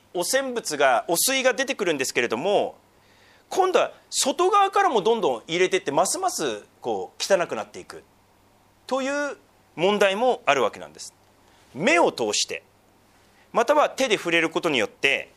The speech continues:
または足で運ばせることによって、心に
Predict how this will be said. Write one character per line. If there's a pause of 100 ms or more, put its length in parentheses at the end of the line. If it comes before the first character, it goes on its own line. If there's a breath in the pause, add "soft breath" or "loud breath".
(200 soft breath)
ま
た
は
足
で (360 soft breath)
運
ば
せ
る
こ
と
に
よ
っ
て、 (260 soft breath)
心
に